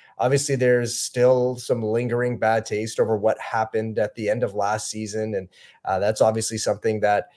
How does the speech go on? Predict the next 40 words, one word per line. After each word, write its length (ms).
the 120
whole 320
team 360
needs 240
to 100
overcome 640
because 720
it 200
wasn't 360
a 40
great 340
ending 440
to 220
the 120
twenty 240
twenty-three 440
season. 460
But 340
there's 240
always 360
this 200
sense 280
of 160
renewal 800
during 260
spring 320
training. 500
You 80
know, 100
it's 140
a 40
new 200
season. 640
You 80
come 180
out 120
of 100
winter, 440
you're 220
in, 400